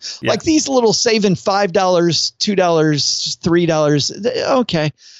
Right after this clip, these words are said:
Speaker 2: Those aren't gonna do anything. I'll tell you what moves the needle. Number one, where you live or who you live with. Do you have room for roommates, or are you in an expensive place to, to live? Is there a way to make that less expensive?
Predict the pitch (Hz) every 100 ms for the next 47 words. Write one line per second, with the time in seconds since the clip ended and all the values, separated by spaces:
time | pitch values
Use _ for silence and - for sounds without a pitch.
0 | _ - 220 220 190 175 147 170 160 127
1 | 127 120 - 254 226 180 190 160 156 147
2 | 147 98 - _ - 170 202 190 190 139
3 | 101 _ - 147 170 202 202 202 185 202
4 | 185 113 82 - _ _ _ _ - 139
5 | 160 180 196 262 151 101 92 - 156 190
6 | 190 165 170 185 - 156 151 180 202 240
7 | - - - 156 160 175 180 170 160 143
8 | 139 - 156 156 156 - 165 151 - -
9 | - 143 - 139 147 151 139 - - -
10 | 156 151 180 165 147 151 143 156 135 143
11 | - 151 147 143 - 139 - 135 120 110
12 | 90